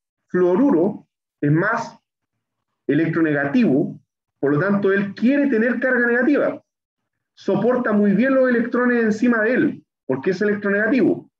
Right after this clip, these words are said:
Pero el carbono es el menos electronegativo, por lo tanto, ¿estará feliz con esa carga negativa ahí? No.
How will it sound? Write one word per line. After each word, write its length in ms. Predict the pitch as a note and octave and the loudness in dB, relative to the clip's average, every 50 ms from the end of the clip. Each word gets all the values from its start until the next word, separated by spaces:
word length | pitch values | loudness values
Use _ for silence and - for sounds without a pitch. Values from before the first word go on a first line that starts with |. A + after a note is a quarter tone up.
| _ _ _ _ _ _ _ _ _ _ _ _ _ | _ _ _ _ _ _ _ _ _ _ _ _ _
Pero 260 | F#3+ G#3 F3+ F#3 F#3 | -2 0 0 0 0
el 80 | - F#3 | -2 -2
carbono 440 | G3 F#3 F3 E3 F3 A#3+ C4 C4 B3+ | -2 -2 -2 0 0 0 2 0 0
es 180 | - - - | 0 -2 -2
el 160 | E3+ D#3 D3 | 0 0 2
menos 600 | D3 D3+ E3 F3+ A3 C#4 D4+ D#4 D4+ D4 B3 A3+ | 2 2 2 2 2 2 2 2 2 2 0 0
electronegativo, 1160 | A3 G#3 G#3 G#3 G#3 - G#3 G3+ G3+ G#3 G#3 G3+ G3+ F#3 D3 C#3+ D#3 F3 G3+ A3 G3+ - - - _ _ _ - | 0 0 0 0 -2 -2 -2 -2 0 0 0 0 0 2 2 4 4 4 2 0 -2 -4 -10 -18 _ _ _ -4
por 80 | E3 D#3+ | -2 -2
lo 80 | F#3 G#3+ | 0 0
tanto, 160 | A3 G3 F#3 | -2 -2 -2
¿estará 380 | - - - C#3+ E3 G#3 G3+ | -4 -4 -4 -2 -2 -2 -2
feliz 280 | G3+ G#3 G3+ A3 A3+ A3 | 0 0 2 2 2 2
con 200 | - G#3+ G3+ G#3 | 0 0 0 0
esa 200 | G3+ G3+ G#3 F3+ | 0 0 0 0
carga 300 | F3+ G3 G3+ G3+ F#3+ F#3+ | 0 0 0 0 0 0
negativa 440 | F#3 F3+ F3 E3+ F3 F#3+ G3 G3 G3+ | 0 0 0 0 0 0 0 0 0
ahí? 300 | G#3+ A#3+ B3 C#4 - - - _ _ - | 0 0 -2 -4 -6 -8 -14 _ _ -4
No. 560 | C3+ E3+ A3+ F3+ D#3+ - - - - _ | -2 0 0 0 0 -2 -4 -8 -12 _